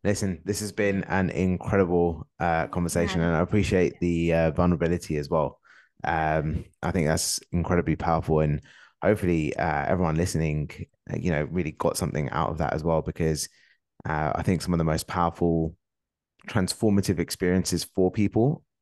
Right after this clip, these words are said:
Speaker 1: come from when other people choose to open up, when other
Speaker 2: Yeah.
Speaker 1: people choose to
Speaker 2: Yeah.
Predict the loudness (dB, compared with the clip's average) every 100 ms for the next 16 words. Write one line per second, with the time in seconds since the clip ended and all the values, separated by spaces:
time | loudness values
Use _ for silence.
0 | -4 0 2 2 0 0 0 2 2 0
1 | -4 -6 -6 -4 -4 -6 -4 -6 -8 -18
2 | _ _ -8 0 2 2 -4 -4 -2 -4
3 | _ _ _ _ _ -6 -2 -2 -4 -4
4 | -6 -2 -4 -4 -4 -4 -4